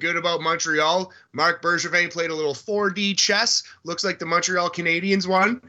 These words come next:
I actually thought Seattle did a pretty good job. I thought, like, it was, it was objectively cheesy. You could say it was objectively bad. I would say subjectively, I enjoyed that they tried really hard. They tried to do something unique with the presentation,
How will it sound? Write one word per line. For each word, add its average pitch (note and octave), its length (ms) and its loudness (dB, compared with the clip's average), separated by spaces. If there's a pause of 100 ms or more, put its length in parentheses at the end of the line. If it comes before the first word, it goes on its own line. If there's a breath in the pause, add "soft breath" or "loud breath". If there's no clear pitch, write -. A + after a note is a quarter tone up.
(300 loud breath)
I G3 100 4
actually C#4+ 420 2
thought B3 320 2
Seattle A3+ 680 2 (260 soft breath)
did A#3 140 -8
a - 20 -12
pretty B3 380 -14
good B3+ 200 -4
job. B3+ 460 4 (240 loud breath)
I - 100 2
thought, F#3 360 2
like, G3 300 0 (200 loud breath)
it - 60 2
was, B3 180 4
it - 140 2
was G#3+ 160 4
objectively G#3+ 580 2
cheesy. F3 600 0
You F3 120 -2
could F3+ 120 -2
say G3 200 4
it F#3+ 40 6
was F3+ 220 4
objectively D#3 640 0
bad. C3 560 0 (400 soft breath)
I F3+ 140 4
would A#3+ 100 -2
say A3+ 160 2
subjectively, G3 720 0
I F3 220 2
enjoyed E3+ 680 0
that D#3 140 0
they D#3 100 -2
tried F3+ 460 0
really E3 300 0
hard. C#3+ 340 4
They C#3 100 2
tried E3+ 340 2
to E3 60 -2
do E3 280 -6
something D#3+ 400 0
unique D3 440 -4
with C#3+ 120 -4
the D3 80 0
presentation, C3+ 880 2